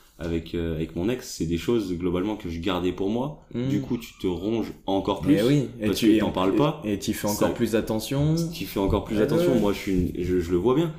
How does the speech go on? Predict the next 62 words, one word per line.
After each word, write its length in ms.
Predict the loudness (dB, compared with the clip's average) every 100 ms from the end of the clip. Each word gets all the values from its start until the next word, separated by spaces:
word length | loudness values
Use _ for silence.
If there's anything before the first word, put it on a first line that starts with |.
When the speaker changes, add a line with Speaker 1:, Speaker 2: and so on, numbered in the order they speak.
| -6 -6
Speaker 1:
Dès 200 | 0 2
que 60 | 2
je 100 | -2
voyais 240 | 2 2 2
quelque 140 | 0
chose, 140 | -2 -2
comme 160 | -4
tu 120 | -4 -4
disais, 340 | -2 -2 -2
Speaker 2:
Ouais. 60 | -8 -8 -6
Speaker 1:
mais 60 | -4
derrière, 300 | -2 -4 -6
je 80 | -6
voyais 280 | -2 -2
plus 220 | -4 -10 -2
que 120 | -2
ça. 240 | -2 -10 -6
Speaker 2:
Bah 100 | -4
oui. 100 | -2 -4
Speaker 1:
Euh, 180 | -2 -2 -4 -8
je 220 | -6 -4 -4
vois 400 | -2 -2 -4 -4
un 100 | -4
problème 420 | -2 0 0 0
qui 120 | -4 -4
est 20 |
pas 120 | 0
un 80 | 0
défaut. 400 | 0 0 -4 -4 -2
Speaker 2:
Oui. 80 | 2
Speaker 1:
Déjà, 200 | 2 0
avant, 280 | -2 -2
je 60 | -2
disais 180 | -2 -4
que 40 |
c'est 120 | -4
un 40 | -4
défaut, 300 | -2 -2 -2
c'est 140 | -2
une 80 | -4
différence, 460 | -4 -6 -6 -8 -8
c'est 80 | -4
un 40 |
truc 140 | 0 0
Speaker 2:
Oui, 80 | 0
Speaker 1:
que, 40 |
Speaker 2:
c'est 40 | 0
Speaker 1:
voilà. 160 | 0
Speaker 2:
ça. 180 | 0 -2 -6 -14 -20 _ _
Speaker 1:
Et, 180 | 4 4
euh, 560 | 4 0 0 -2 -4 -8 -12 -8 -2
et 100 | -2
en 80 |
fait, 140 | -2 -2
mais 80 | 0
derrière, 260 | 0 -4 -6
tu 140 | -4
ne 80 | -2
vois 180 | -2 -4 -2
que 100 | -4
ça. 220 | -4 -6
Speaker 2:
Mm. 160 | -4